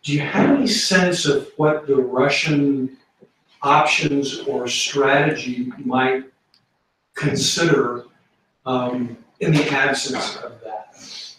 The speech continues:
Uh, you were asked to sort of forecast, and that's obviously challenging. But in that specific case,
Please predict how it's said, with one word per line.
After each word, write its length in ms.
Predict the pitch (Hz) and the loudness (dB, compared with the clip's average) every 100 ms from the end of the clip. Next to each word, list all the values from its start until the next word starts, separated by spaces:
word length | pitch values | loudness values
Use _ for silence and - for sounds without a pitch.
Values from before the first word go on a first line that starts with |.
| - - _ | -12 -12 _
Uh, 260 | 143 127 120 - | -10 -8 -10 -6
you 160 | 147 139 | 0 4
were 180 | 139 131 | 4 4
asked 280 | 135 131 | 2 -2
to 60 | 131 | -4
sort 240 | 127 139 123 | -2 -2 -2
of 80 | - | -8
forecast, 1000 | - - 170 151 - - - - - 117 | -20 -2 2 2 0 -4 -6 -6 -8 -12
and 100 | 117 | -18
that's 260 | 120 143 | -14 -10
obviously 540 | 135 127 - - 131 123 | -6 -4 -6 -8 -10 -10
challenging. 500 | - 139 139 127 - - _ _ _ _ | -6 -2 0 -2 -6 -16 _ _ _ _
But 100 | 165 | 0
in 140 | 165 165 | 4 4
that 240 | 165 170 | 4 2
specific 680 | - - 156 - 208 202 - | -4 -4 -4 2 4 4 2
case, 760 | - 180 170 135 - - - | -4 2 2 2 -2 -6 -8